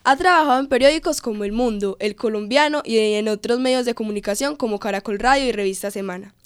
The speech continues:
Sus trabajos de investigación han alcanzado reconocimiento importante en el periodismo nacional por la profundidad e interpretación de sus contenidos humanos y sociales, con plena autenticidad de sus materiales y recursos estilísticos.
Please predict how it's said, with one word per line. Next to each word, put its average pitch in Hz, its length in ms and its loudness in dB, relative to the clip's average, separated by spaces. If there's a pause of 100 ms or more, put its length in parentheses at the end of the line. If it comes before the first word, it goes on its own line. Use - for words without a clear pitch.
(320)
Sus 285 180 -8
trabajos 330 360 4
de 381 40 -4
investigación 277 720 0
han 233 140 -2
alcanzado 247 420 0
reconocimiento 220 640 -4
importante 220 840 -4
en 208 80 -2
el 202 120 -2
periodismo 214 400 0
nacional 294 420 -2
por 240 140 -6
la 220 100 0
profundidad 220 640 2
e 226 80 -2
interpretación 220 720 -2
de 254 100 0
sus 220 160 -6
contenidos 196 640 -8
humanos 262 480 -2
y 208 120 -10
sociales, 196 580 -6 (360)
con 247 200 -2
plena 269 180 2
autenticidad 254 720 2
de 254 160 0
sus 226 100 -8
materiales 233 600 2
y 214 100 -4
recursos 208 400 -6
estilísticos. 208 840 -8